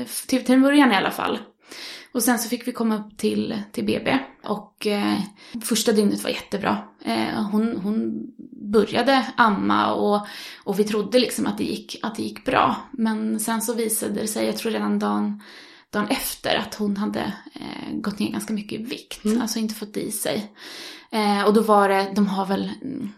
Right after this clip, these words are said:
Speaker 1: eh, tio procent de får
Speaker 2: Mm.
Speaker 1: gå ner och allt över det är, är, är lite sådär att man behöver ta lite extra åtgärder. Eh, så då hade hon gått ner kanske elva procent då. Så det slutar med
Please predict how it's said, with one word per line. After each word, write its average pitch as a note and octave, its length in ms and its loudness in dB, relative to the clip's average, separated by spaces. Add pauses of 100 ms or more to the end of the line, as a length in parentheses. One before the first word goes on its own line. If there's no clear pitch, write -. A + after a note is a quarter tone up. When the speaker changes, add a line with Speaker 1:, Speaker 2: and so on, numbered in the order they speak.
(140)
Speaker 1:
eh, G#3 160 0
tio G#3 320 0
procent G#3 400 2
de G3+ 120 8
får G3+ 80 6
Speaker 2:
Mm. - 0 -
Speaker 1:
gå G3+ 80 2
ner G3+ 360 2
och - 400 -10
allt G3+ 360 -4
över G#3+ 300 -2
det - 340 -4
är, - 100 -4 (640)
är, - 340 -10 (120)
är G3+ 40 0
lite G3+ 240 -4
sådär - 240 -4
att - 200 -8
man G#3+ 320 0
behöver G#3+ 260 -2 (340)
ta - 140 -8
lite G#3 160 -2
extra G#3 320 -6
åtgärder. - 760 0 (640)
Eh, G3 300 2
så G#3 140 2
då G3+ 80 6
hade F#3+ 160 4
hon G3+ 140 2
gått G3+ 180 -2
ner G3+ 160 0
kanske - 180 -4
elva G#3+ 420 4
procent G#3 540 0
då. G3+ 160 4 (720)
Så A#3 60 -2
det G#3 120 -2
slutar A3 340 4
med G3+ 80 2